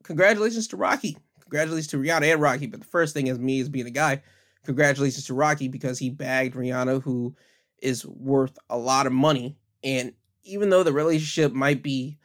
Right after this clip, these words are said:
uh, physical and emotional to them, it's just me thinking that, "Okay, Rocky hasn't had, like, any songs put out in a minute." and he's a rapper, but he's more now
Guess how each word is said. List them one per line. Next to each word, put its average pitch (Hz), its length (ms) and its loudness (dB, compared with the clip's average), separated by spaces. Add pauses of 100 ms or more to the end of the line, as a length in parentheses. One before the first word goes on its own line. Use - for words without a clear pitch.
(240)
uh, 127 320 0
physical 151 460 2
and 127 80 2
emotional 143 420 4
to 175 160 0
them, 185 300 0
it's 139 140 -2
just 131 180 -4
me 147 200 2
thinking 139 360 -2
that, 123 180 -2
"Okay, 143 300 -4
Rocky 123 440 -4
hasn't 131 320 0
had, 127 340 -2
like, 123 220 -8
any 147 200 0
songs 135 380 -2
put 139 200 -2
out 113 140 -4
in 110 60 -12
a - 40 -14
minute." 131 320 -2 (640)
and 127 140 -4
he's 131 180 -2
a 120 60 -2
rapper, 131 400 2
but 127 240 -4
he's 139 180 -6
more 127 400 2
now 135 520 -2